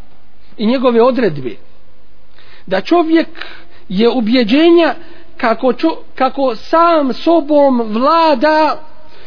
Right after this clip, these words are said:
svime što hoće da uradi. Drugim riječima, svako onaj koji zanijeće Allahov rububijet, njegovo gospodarstvo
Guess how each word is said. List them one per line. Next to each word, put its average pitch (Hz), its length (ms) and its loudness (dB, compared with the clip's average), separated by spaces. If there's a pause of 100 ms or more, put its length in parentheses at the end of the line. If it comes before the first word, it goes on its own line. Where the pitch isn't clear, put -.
(120)
svime 294 600 2
što 240 240 0
hoće 254 300 -2
da 214 120 0
uradi. 220 500 0 (1000)
Drugim 339 340 6
riječima, 330 580 6 (540)
svako 320 500 2
onaj 311 500 4 (840)
koji 320 540 6 (1300)
zanijeće 294 720 4
Allahov 269 540 4
rububijet, 247 720 2
njegovo 269 360 2
gospodarstvo 254 1000 0